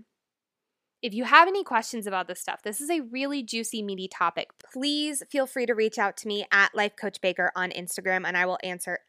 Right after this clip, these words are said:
any questions. 'Cause this is way too freaking important to not dive into.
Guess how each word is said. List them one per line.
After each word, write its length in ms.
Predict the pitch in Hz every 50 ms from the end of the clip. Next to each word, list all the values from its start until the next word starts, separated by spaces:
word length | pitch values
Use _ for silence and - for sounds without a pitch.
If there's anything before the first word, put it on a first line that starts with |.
| _
any 240 | - 196 196 190 185
questions. 840 | 175 - - 151 - - - - - 95 - 220 - - - - - _ _ _ _ -
'Cause 180 | - 226 208 -
this 200 | 240 254 - -
is 240 | 311 240 226 - _
way 160 | 214 214 269
too 180 | 254 - 277 269
freaking 380 | - - 254 240 - 240 247 240
important 640 | 220 208 190 - 190 180 180 147 254 277 294 - - - - - - - _ _
to 180 | - 262 247
not 880 | 214 214 202 196 196 190 190 196 202 214 233 - - _ - - - - _ _ _ _ _ -
dive 340 | 185 - 233 202 269 262 220
into. 380 | 220 233 254 233 - - 190